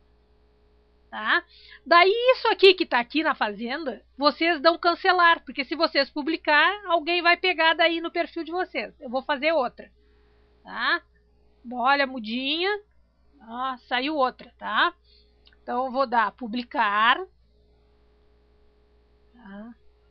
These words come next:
Esperar abrir a janela, aquela que vai pra, pra ser publicado. Clica com o botão direito do mouse em cima da imagem, vai em copiar endereço de link,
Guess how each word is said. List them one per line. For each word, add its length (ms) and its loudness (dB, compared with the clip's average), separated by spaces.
Esperar 480 2
abrir 300 -2
a 60 0
janela, 520 -2
aquela 320 -8
que 100 -20
vai 200 -10
pra, 440 -12
pra 120 -14
ser 100 -16
publicado. 880 -6
Clica 400 8
com 140 -6
o 40 -6
botão 380 6
direito 600 6
do 100 -4
mouse 720 4
em 160 -10
cima 340 -4
da 120 -4
imagem, 720 -4
vai 280 6
em 80 -4
copiar 580 4
endereço 640 0
de 120 -8
link, 720 -4